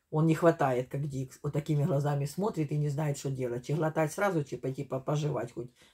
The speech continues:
два жома сделать. Вот. И это. А я взяла, почистила себе два огурчика.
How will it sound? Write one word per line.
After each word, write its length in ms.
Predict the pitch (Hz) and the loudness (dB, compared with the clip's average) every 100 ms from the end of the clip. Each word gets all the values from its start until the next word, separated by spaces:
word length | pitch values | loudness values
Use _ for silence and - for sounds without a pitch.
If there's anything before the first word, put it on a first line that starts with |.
| - | -4
два 180 | 147 151 | 0 2
жома 360 | - 135 135 | 2 0 0
сделать. 420 | 135 - 127 127 - _ _ _ _ | -2 -4 -6 -6 -10 _ _ _ _
Вот. 440 | 156 - 147 147 _ _ _ _ _ _ | -4 -2 -2 -6 _ _ _ _ _ _
И 100 | 190 | 4
это. 500 | 165 156 - - 156 _ _ _ _ _ _ _ - | 6 4 -2 -10 -12 _ _ _ _ _ _ _ -4
А 120 | 262 | 2
я 160 | 269 240 | 6 6
взяла, 440 | 214 208 185 170 - _ | 4 4 2 2 -4 _
почистила 560 | 185 - 185 - 160 160 | 0 2 0 4 4 4
себе 240 | 156 151 | 2 2
два 240 | 147 151 151 | 4 4 2
огурчика. 640 | 143 143 - 151 - 156 | -2 -8 -10 -14 -16 -20